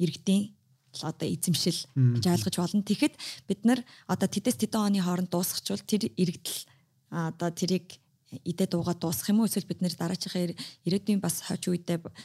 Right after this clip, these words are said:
Speaker 1: бас тэр, тэр баялагын, одоо үр өгөөжийг үлдээх юм уу? Тэхийн тулд бид нар тэр орлогыг яг хөө нөөц нь бол дуусч магадгүй. Гэхдээ тэр нөөцөөс орж ирж байгаа үр өгөөжийг бол ингээд үеэс үед дамжуулахын тулд одоо эдийн засгтаа л одоо хөрөнгө оруулалт
Speaker 2: Мгм.
Speaker 1: хэрэгтэй, хийх хэрэгтэй, тий.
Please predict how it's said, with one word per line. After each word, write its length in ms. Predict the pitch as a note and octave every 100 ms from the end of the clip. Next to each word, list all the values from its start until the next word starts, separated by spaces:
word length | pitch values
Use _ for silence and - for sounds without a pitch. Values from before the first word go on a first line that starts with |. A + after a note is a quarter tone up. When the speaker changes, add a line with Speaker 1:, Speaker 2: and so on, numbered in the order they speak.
| - _
Speaker 1:
бас 100 | E3+ -
тэр, 160 | F#3 F3 - - - -
тэр 120 | F#3
баялагын, 480 | F3+ E3+ - A3 A3 _ _ -
одоо 400 | E3+ E3 E3 E3
үр 120 | E3+ F3+
өгөөжийг 360 | F3 E3+ F3 F3
үлдээх 400 | - F3 E3 -
юм 80 | -
уу? 60 |
Тэхийн 300 | E3 F3 B3+ B3
тулд 140 | A3
бид 140 | F#3+ -
нар 140 | F#3+ - - - _ -
тэр 240 | A#3 - - _
орлогыг 460 | - F3 - G3+ G3+
яг 120 | - -
хөө 100 | F3+
нөөц 260 | G3 - B3+
нь 60 |
бол 120 | G#3
дуусч 300 | - E3 - F3+
магадгүй. 360 | E3+ E3+ -
Гэхдээ 260 | - - F3+
тэр 140 | F3
нөөцөөс 320 | F#3+ G#3+ - F3+
орж 180 | F3+ -
ирж 120 | E3+ -
байгаа 120 | F3
үр 120 | F3+ F#3
өгөөжийг 360 | F3 E3+ F3 E3
бол 120 | C#3+ G3
ингээд 200 | E3 D#3+
үеэс 380 | E3+ F3+ E3 -
үед 220 | F3 F3 - -
дамжуулахын 400 | E3 E3 F3 F3
тулд 200 | D3+ G2+ - - - -
одоо 200 | D#3+ - - _ _ F3
эдийн 240 | - G3
засгтаа 720 | - - - _ - E3+ D#3+
л 120 | D#3+ - - - _
одоо 160 | - E3
хөрөнгө 320 | - E3+ D3+
оруулалт 240 | - -
Speaker 2:
Мгм. 120 | C3+
Speaker 1:
хэрэгтэй, 360 | A#2+ - A#2+ A2
хийх 240 | - F3
хэрэгтэй, 360 | - - - E3+
тий. 140 | -